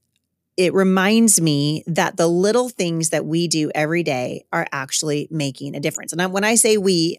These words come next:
I'm not just talking about me. I'm talking about you. I'm talking about the things that,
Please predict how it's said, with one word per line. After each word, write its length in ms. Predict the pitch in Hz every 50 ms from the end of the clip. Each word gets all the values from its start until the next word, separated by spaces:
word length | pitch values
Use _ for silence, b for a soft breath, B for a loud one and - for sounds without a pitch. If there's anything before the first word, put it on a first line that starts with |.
| _ - -
I'm 120 | 170 180
not 140 | 196 190 196
just 140 | 208 190 -
talking 160 | - 180 180
about 160 | 175 160 -
me. 220 | 156 131 127 202 - -
I'm 100 | 160 165
talking 240 | - 170 160 165 160
about 220 | 151 143 135 -
you. 340 | 160 185 381 427 254 - - B B B B B B B
I'm 120 | 165 175
talking 300 | - - 196 190 214 190
about 220 | 185 180 180 -
the 120 | - 180 175
things 480 | - - 196 190 196 202 208 214 -
that, 160 | - 185 151